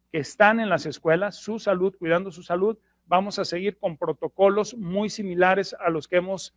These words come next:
ya tenido experiencia y han dado muy buenos resultados. Esto es,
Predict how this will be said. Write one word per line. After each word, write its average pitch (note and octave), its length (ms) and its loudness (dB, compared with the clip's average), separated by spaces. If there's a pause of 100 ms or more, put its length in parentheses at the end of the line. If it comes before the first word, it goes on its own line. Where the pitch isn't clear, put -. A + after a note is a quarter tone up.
(200)
ya F3 420 2 (240)
tenido E3+ 340 2
experiencia F3+ 640 0
y F3+ 80 -2
han E3+ 140 0
dado E3+ 160 -2
muy E3+ 160 -6
buenos E3 260 -2
resultados. C3+ 680 -2
Esto F#3 380 2
es, D3 220 4